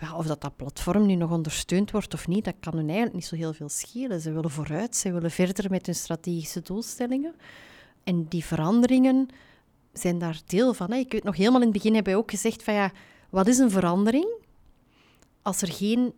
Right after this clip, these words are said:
gedrag veranderd moet worden van mensen? Gewoon een I T-tool vervangen,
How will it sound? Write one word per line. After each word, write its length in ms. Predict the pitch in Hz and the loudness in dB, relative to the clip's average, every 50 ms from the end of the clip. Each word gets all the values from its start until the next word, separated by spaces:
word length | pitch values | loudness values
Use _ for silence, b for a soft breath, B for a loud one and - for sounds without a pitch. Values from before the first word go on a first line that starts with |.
| _ _ _ _ _ | _ _ _ _ _
gedrag 440 | - - 196 180 - 165 190 254 - | -8 -6 -6 -4 -2 -4 -4 -4 -6
veranderd 920 | - - - - 160 160 156 160 165 160 160 160 160 - - - - - _ _ | -8 -8 -8 -6 -6 -4 -6 -6 -6 -8 -8 -10 -12 -14 -16 -18 -20 -20 _ _
moet 200 | - 170 - - | -12 -12 -10 -10
worden 300 | 160 165 160 160 156 165 | -10 -8 -8 -8 -8 -8
van 180 | 156 160 160 160 | -8 -8 -8 -8
mensen? 480 | 156 156 160 160 - - - 170 165 - b b b | -8 -8 -10 -12 -12 -14 -14 -14 -16 -16 b b b
Gewoon 260 | b - 190 226 247 240 220 | b -2 0 0 0 0 0
een 80 | 202 185 | -2 -2
I 80 | 175 - _ _ _ _ _ - 285 302 | -4 -6 _ _ _ _ _ -2 -2 -2
T-tool 400 | 294 - - 226 208 190 175 165 - | -2 -2 -2 -2 0 0 -2 -6 -10
vervangen, 520 | - 151 - 175 156 - 180 190 262 311 | -8 -4 -4 -2 2 2 2 2 2 0